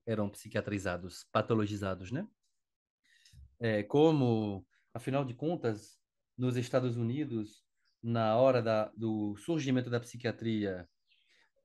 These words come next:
é, em que a guerra de secessão ainda não tá terminada, alguns psiquiatras americanos criam categorias de psiquiatria, né, psiquiátricas, é, por exemplo, pros es-, pros escravizados, é, uma categoria era o desejo de fuga.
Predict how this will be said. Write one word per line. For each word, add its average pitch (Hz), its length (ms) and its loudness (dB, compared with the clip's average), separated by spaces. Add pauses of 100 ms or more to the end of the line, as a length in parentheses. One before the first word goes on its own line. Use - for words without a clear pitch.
é, 107 200 -8
em 117 160 -2
que 117 180 2
a 110 80 6
guerra 117 240 2
de 113 120 -2
secessão 131 600 0
ainda 160 320 4
não 135 220 2
tá 117 140 -4
terminada, 110 760 0 (220)
alguns 151 320 2
psiquiatras 143 640 -2
americanos 135 800 0
criam 131 640 2 (400)
categorias 160 640 2
de 120 100 -6
psiquiatria, 156 760 -4
né, 220 140 -2
psiquiátricas, 139 760 -6 (800)
é, 123 120 -2
por 123 180 -2
exemplo, 131 800 0
pros 120 240 -2
es-, 117 180 -6 (140)
pros 120 200 -2
escravizados, 120 1120 0
é, 113 380 -10
uma 117 280 0
categoria 123 600 2
era 147 320 0
o 139 100 2
desejo 131 340 4
de 139 100 -4
fuga. 135 540 -4